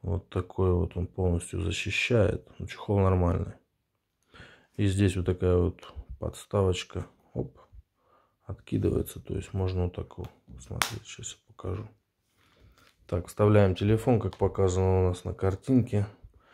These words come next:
Сначала вверх, потом низ.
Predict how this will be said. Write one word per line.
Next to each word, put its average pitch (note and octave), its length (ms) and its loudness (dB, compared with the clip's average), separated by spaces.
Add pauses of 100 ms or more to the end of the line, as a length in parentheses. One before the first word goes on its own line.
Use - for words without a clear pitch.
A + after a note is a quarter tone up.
(440)
Сначала G2 580 2
вверх, G2+ 340 2 (280)
потом G2 720 -6
низ. C#3 380 -4